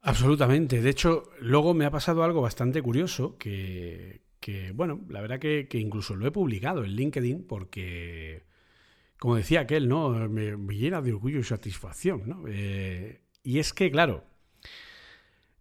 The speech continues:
yo los únicos ejercicios que tenía preparados para el, para la formación dentro de Swift U I era hacer una aplicación de The Big Bang Theory, ¿vale? Entonces tengo preparado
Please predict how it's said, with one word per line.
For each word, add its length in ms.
yo 240
los 220
únicos 300
ejercicios 580
que 160
tenía 420
preparados 680
para 500
el, 1000
para 180
la 120
formación 720
dentro 380
de 100
Swift 280
U 140
I 240
era 420
hacer 300
una 120
aplicación 600
de 260
The 80
Big 160
Bang 180
Theory, 440
¿vale? 180
Entonces 280
tengo 260
preparado 640